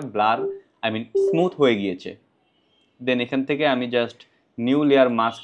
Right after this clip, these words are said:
দিয়ে দিই, তাহলে আমার এই ফেসটা যে আমি স্মুথ করলাম এটা নতুন আরেকটি লেয়ারে মাস্ক হয়ে যাবে। নিউ লেয়ার মাস্কড, মানে নতুন আরেকটি লেয়ারে মাস্ক হয়ে যাবে। আমি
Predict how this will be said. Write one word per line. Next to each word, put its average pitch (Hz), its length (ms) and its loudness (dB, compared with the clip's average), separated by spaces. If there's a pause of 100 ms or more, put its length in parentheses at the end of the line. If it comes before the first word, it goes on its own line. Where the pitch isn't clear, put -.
দিয়ে 117 160 0
দিই, 156 160 -4
তাহলে 117 280 -4
আমার 107 200 -4
এই 113 120 -6
ফেসটা 123 300 -6
যে 131 120 0
আমি 127 120 -2 (240)
স্মুথ 143 300 -4
করলাম 160 260 -4
এটা 127 180 -2
নতুন 131 220 -6
আরেকটি 113 260 -6
লেয়ারে 117 240 0 (320)
মাস্ক 120 320 -2
হয়ে 110 140 0
যাবে। 95 160 -4 (140)
নিউ 131 120 2 (100)
লেয়ার 160 200 2 (420)
মাস্কড, - 300 -2 (100)
মানে 107 200 -6
নতুন 113 220 -6
আরেকটি 135 260 -4
লেয়ারে 131 220 2 (180)
মাস্ক 110 240 0 (120)
হয়ে 113 180 0
যাবে। 85 160 -6 (500)
আমি 135 100 -10